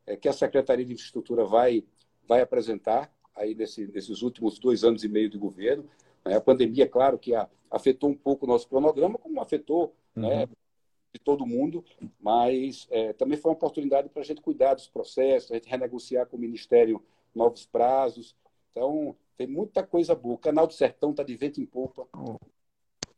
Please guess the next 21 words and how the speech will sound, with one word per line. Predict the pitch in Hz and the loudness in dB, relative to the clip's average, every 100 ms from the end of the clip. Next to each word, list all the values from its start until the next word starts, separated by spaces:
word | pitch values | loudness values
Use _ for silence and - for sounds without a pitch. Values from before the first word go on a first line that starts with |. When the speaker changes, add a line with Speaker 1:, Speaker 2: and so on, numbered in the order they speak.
| - | -6
Speaker 2:
Uhum. | 104 101 110 117 - _ _ _ | -4 -2 -4 -6 -16 _ _ _
O | 156 | -4
bom, | 147 165 185 | 2 6 8
o | |
bom | 160 180 | 8 6
é | |
que | - | 6
você | 175 170 175 | 2 4 6
já | 165 175 | 6 6
entrou | 165 170 | 6 4
num | 175 160 | 6 4
assunto | - 165 165 | 2 -2 2
que | 180 | 6
eu | 170 | 8
ia | 180 | 6
entrar | 160 135 131 | 6 6 6
aqui, | 113 120 131 | 6 2 0
que | 147 | 0
são | - 147 151 | 0 2 4
as | 151 | 6
ações | 139 - 139 147 - | 6 4 2 2 -4